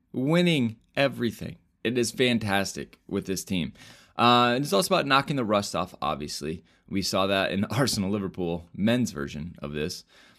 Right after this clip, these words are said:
Uh, the women's season didn't have a Project Restart, and this was their first competitive, as Dan said, competitive match in a hundred and eighty-two days. That is a long time, over four months.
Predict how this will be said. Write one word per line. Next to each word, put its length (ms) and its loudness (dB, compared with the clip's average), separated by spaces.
Uh, 220 2
the 100 2
women's 300 2
season 280 2
didn't 240 4
have 460 2
a 40 -4
Project 400 -2
Restart, 640 0
and 220 2
this 160 -2
was 120 -2
their 100 0
first 240 -2
competitive, 360 0
as 140 -2
Dan 280 0
said, 300 0
competitive 440 -4
match 240 -2
in 60 -4
a 20 -6
hundred 200 -2
and 80 2
eighty-two 300 0
days. 280 0
That 100 2
is 100 -2
a 80 2
long 680 0
time, 500 -4
over 240 -2
four 240 -2
months. 360 -2